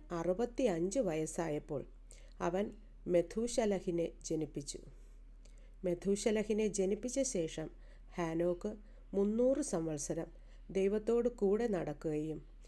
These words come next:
പുത്രന്മാരെയും പുത്രിമാരെയും ജനിപ്പിക്കുകയും ചെയ്തു.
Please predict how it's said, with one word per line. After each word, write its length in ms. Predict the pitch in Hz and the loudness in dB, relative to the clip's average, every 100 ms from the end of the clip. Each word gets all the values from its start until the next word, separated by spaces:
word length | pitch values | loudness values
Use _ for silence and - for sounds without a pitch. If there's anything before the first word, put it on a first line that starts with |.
| - - - | -18 -18 -6
പുത്രന്മാരെയും 880 | 180 180 175 180 190 190 196 220 247 - - | 0 4 4 4 2 2 4 2 -2 -12 -14
പുത്രിമാരെയും 840 | - 208 262 285 202 156 151 160 165 - - | -4 0 2 2 2 0 0 -2 -6 -12 -4
ജനിപ്പിക്കുകയും 720 | - 175 190 233 233 151 165 202 | 2 2 2 0 0 -2 -2 -4
ചെയ്തു. 340 | - 165 143 | -2 -4 -4